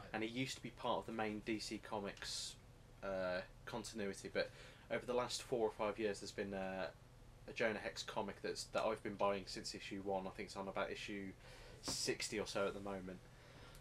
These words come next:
and that puts it more in the realms of its own continuity. I mean, you've still got Gotham City mentioned here and there, and, yeah, it's set in the, the eighteen hundreds, and there's a certain fantasy element to it as well, which is, it's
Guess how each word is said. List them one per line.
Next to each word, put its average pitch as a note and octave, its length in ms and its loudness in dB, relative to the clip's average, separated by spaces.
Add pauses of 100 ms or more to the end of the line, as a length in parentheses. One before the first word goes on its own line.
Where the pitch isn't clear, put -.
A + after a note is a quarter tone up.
(240)
and G#2 300 2 (100)
that A2+ 240 6 (580)
puts - 360 2
it A2+ 180 2
more A2 400 4
in G#2 60 0
the G#2+ 80 2
realms G2+ 380 6
of G2 80 -4
its - 160 -2
own F#2+ 320 0
continuity. G2 600 -2
I G2+ 40 4
mean, G2+ 180 2
you've G2+ 160 -2
still B2+ 140 4
got G#2 200 4
Gotham G2+ 360 2
City G#2 360 0
mentioned F#2+ 460 -4
here G2 220 0
and F#2+ 120 -2
there, F#2+ 320 2
and, F#2+ 160 -2
yeah, G2 120 4
it's E2 140 2
set F#2+ 180 6
in G2+ 260 -2
the, G2 140 0 (100)
the G2+ 80 2
eighteen F#2+ 400 0
hundreds, F#2 540 -4
and F#2 200 -4
there's G2 200 -2
a G2 100 0 (100)
certain G2 380 4 (140)
fantasy G#2 440 -4
element F#2+ 360 -2
to F#2 160 -6
it E2+ 80 -2
as - 100 -8
well, F2 160 2
which - 160 -8
is, - 120 -10 (800)
it's - 220 0